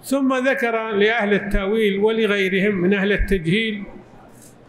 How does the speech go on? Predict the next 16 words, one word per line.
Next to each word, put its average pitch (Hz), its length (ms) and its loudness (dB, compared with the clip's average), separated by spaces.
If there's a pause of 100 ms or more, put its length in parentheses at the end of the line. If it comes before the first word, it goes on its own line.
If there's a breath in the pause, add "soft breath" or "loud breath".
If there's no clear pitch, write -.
(220)
أن 220 300 -2
الرسول 214 760 -2
صلى 196 280 0
الله، 202 520 0
أن 220 140 -2
الصحابة 214 520 -2
رضوان 208 380 0
الله 208 200 2
عليهم 220 680 0 (1080)
قد 196 360 -4 (400)
نقلوا 185 600 0
هذه 208 420 0
العقيدة 214 760 0 (760)
ودونت 190 920 2
بالأسانيد 202 880 0
الصحيحة، 180 760 -2